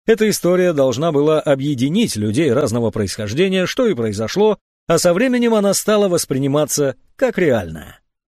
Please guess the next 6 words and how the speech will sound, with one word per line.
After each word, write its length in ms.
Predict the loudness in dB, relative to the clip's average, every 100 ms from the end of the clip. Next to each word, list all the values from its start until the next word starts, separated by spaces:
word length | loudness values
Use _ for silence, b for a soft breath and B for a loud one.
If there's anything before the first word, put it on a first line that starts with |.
| _
Минимализм, 800 | -4 0 2 2 2 2 2 0
по 120 | 0 0
сути, 360 | 0 -2 -2
принимает 640 | -2 0 0 2 2 0 -2
отсутствие 640 | -2 0 -6 -4 -2 0
доказательств 800 | 0 0 0 0 -2 -6 -6 -10